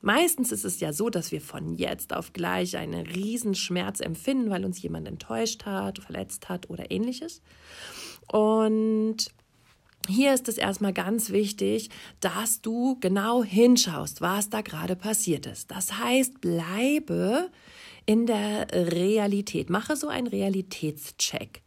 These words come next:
ja? Schau dir an, wie war die Situation und versuch da so ein bisschen die Vogelperspektive einzunehmen, indem du von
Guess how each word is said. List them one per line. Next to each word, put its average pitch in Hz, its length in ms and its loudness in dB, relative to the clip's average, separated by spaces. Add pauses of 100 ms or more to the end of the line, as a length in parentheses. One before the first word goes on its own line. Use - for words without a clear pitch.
ja? 214 280 0 (460)
Schau 233 320 2
dir 269 220 0
an, 165 520 -2
wie 196 320 -2
war 190 160 0
die 202 100 0
Situation 185 640 -2
und 160 140 -2
versuch 269 300 -4
da - 140 -2
so 202 80 2
ein 202 120 2
bisschen 320 320 -2
die 220 80 -2
Vogelperspektive 190 1080 -4
einzunehmen, 233 580 -2
indem 208 400 2
du 247 80 0
von - 340 2